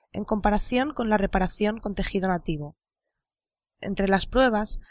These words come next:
se pueden citar las tasas más bajas de percepción subjetiva del prolapso, la reintervención del prolapso y el prolapso recurrente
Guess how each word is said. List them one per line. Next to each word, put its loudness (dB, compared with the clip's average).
se -4
pueden 2
citar -2
las -2
tasas 0
más -2
bajas -2
de -2
percepción -4
subjetiva 0
del -2
prolapso, -2
la 4
reintervención 0
del -4
prolapso 0
y 0
el 2
prolapso 2
recurrente -2